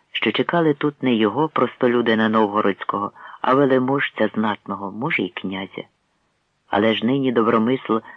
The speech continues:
має знати, хто він є, не князь і не боярин.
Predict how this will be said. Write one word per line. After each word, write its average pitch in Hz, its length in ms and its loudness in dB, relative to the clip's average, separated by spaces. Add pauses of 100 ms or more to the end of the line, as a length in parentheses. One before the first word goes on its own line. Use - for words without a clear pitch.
(140)
має 143 440 0
знати, 120 340 -4
хто 117 320 0
він 107 180 -4
є, 107 300 -2 (520)
не - 120 -4
князь 127 540 -4 (520)
і 127 80 2
не 120 120 0
боярин. 101 560 -4